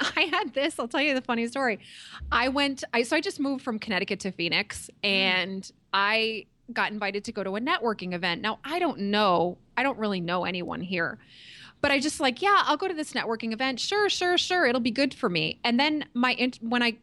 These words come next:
Speaker 1: came time for me to go, my, like, introvert took over, and I was like,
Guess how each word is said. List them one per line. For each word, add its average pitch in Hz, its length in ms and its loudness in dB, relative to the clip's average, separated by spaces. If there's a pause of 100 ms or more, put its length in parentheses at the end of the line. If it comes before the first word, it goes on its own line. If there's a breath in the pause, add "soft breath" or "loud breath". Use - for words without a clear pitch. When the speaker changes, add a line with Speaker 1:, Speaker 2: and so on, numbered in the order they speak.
(120)
Speaker 1:
came 330 280 0
time 277 260 0
for 247 100 -6
me 214 100 -2
to 196 60 -4
go, 185 320 0
my, 180 200 0
like, 180 300 -2
introvert 262 540 0
took 269 180 -4
over, 170 480 2 (580 loud breath)
and 233 600 4
I 220 60 4
was 220 180 2
like, 220 300 0